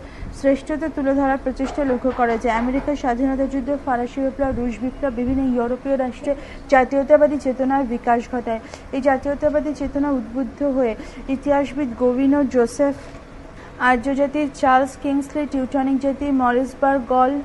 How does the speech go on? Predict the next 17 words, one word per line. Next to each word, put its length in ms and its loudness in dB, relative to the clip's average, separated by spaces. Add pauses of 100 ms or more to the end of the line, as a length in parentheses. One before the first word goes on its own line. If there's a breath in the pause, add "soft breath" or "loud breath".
(420)
মরিসবার্গ 840 2
গল 200 6
জাতি 340 0
আর 180 2
ক্রিপলিং 480 0
স্যাকসন 540 2
জাতির 260 2
শ্রেষ্ঠত্ব 560 -2
তুলে 200 2
ধরেন। 260 4
ভারতীয় 420 0
ঐতিহাসিক 400 0
রমেশচন্দ্র 520 -2
দত্ত 360 -4
তিন 280 -2
খণ্ডে 260 -2
লেখেন, 360 -2